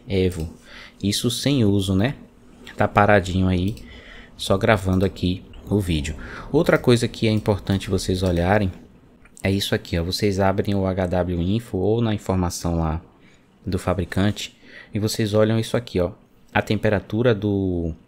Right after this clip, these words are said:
do S S D, qual que é a temperatura que ele já começa a funcionar mal, ou, ou seja, quando ele já começa a ativar o thermal throttling, e a partir de oitenta graus já tá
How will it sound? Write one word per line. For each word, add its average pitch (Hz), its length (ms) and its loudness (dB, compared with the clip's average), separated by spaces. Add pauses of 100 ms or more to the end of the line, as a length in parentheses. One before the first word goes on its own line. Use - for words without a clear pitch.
(380)
do 82 180 0
S 85 220 0
S 90 180 -4
D, 85 300 0 (480)
qual 127 220 4
que 127 140 0
é 117 40 4
a 117 60 2
temperatura 110 680 0
que 113 200 -2
ele 90 420 2 (220)
já 95 160 0
começa 98 420 0
a - 20 -4
funcionar 90 640 -2
mal, 82 440 2 (240)
ou, - 200 -14
ou 95 160 0
seja, 85 320 -4
quando 90 200 -2
ele 90 80 0
já 90 140 0
começa 95 440 0
a 104 40 0
ativar 87 500 -2 (420)
o 101 80 -6
thermal 95 360 0
throttling, 104 540 -2 (460)
e 117 80 0
a 120 40 0
partir 123 340 0
de 127 100 2
oitenta 123 400 0
graus 101 360 0
já 117 100 0
tá 98 340 -2